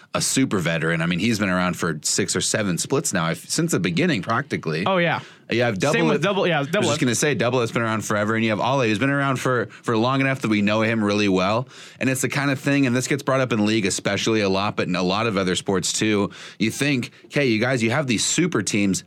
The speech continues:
Speaker 1: do something with it." And Team Liquid was not doing really anything with it for the first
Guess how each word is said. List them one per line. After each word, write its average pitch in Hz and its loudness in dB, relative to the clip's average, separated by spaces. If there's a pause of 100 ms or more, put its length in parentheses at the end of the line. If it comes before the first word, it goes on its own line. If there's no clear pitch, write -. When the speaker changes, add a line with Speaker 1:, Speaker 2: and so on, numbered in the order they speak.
(240)
Speaker 1:
do 147 2
something 90 0
with 80 -4
it." 71 -8 (480)
And 117 0 (100)
Team 151 2
Liquid 143 0
was 110 2
not 107 0
doing 139 2
really 92 2
anything 90 -2
with 127 0
it 101 -2
for 110 0
the 101 0
first 101 -2